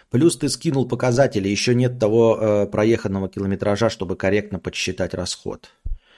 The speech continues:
Будешь плавно тошнить со светофора, и если девяносто пятый бензин заливать, то получится восемь и девять литров на сотню. Надо плавно тошнить, да? Просто у меня с этим проблема. Я всё время со светофора т-, тош-, это,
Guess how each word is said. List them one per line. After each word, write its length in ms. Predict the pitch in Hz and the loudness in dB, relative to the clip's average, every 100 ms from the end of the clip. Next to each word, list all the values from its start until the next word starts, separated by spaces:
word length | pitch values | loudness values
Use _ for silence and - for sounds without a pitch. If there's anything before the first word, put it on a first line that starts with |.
| _ _ _ - | _ _ _ -4
Будешь 300 | 139 143 127 | -2 -2 -2
плавно 360 | 143 147 131 | 0 2 0
тошнить 420 | 120 - - 139 123 | 0 -2 -2 -4 -2
со 80 | |
светофора, 640 | 104 110 117 110 - 147 113 | -2 -2 -2 -2 2 2 2
и 140 | - | 0
если 320 | 104 113 - 110 | -2 0 -2 -2
девяносто 380 | 110 117 - 117 | 0 -2 -2 -2
пятый 300 | 117 - 98 | 0 0 -2
бензин 360 | 104 98 117 | -2 0 0
заливать, 360 | 98 98 113 - | 0 0 0 -2
то 80 | 101 | -2
получится 460 | 98 107 - - | 0 -2 -2 -4
восемь 340 | 95 104 104 98 | -2 -2 -2 -4
и 40 | |
девять 320 | 90 101 95 92 | -2 -2 -2 -4
литров 340 | 92 90 - | -4 -6 -6
на 120 | 87 | -8
сотню. 400 | - 85 - - _ _ _ - - _ _ _ _ _ _ _ _ _ | -6 -8 -10 -18 _ _ _ -18 -18 _ _ _ _ _ _ _ _ _
Надо 240 | 110 117 113 | -4 0 0
плавно 400 | 113 170 202 143 | 0 0 2 0
тошнить, 420 | 107 - 101 85 | -2 -4 -6 -4
да? 300 | 95 127 123 _ _ _ | -4 -4 -8 _ _ _
Просто 320 | - 117 - 117 | -2 -2 0 0
у 80 | 117 | 2
меня 160 | 127 | 0
с 80 | 143 | 0
этим 160 | 170 156 | -4 -2
проблема. 400 | 170 160 131 101 | -2 0 2 2
Я 160 | 113 113 | 0 0
всё 160 | - | 0
время 160 | 135 120 | 0 0
со 140 | 107 | -4
светофора 540 | - - 104 104 135 113 | -6 -4 -4 -2 -2 -4
т-, 400 | - - 101 95 | -4 -2 -2 -2
тош-, 520 | - 101 - - 107 | -2 -4 -4 -6 -6
это, 300 | 101 - | -6 -8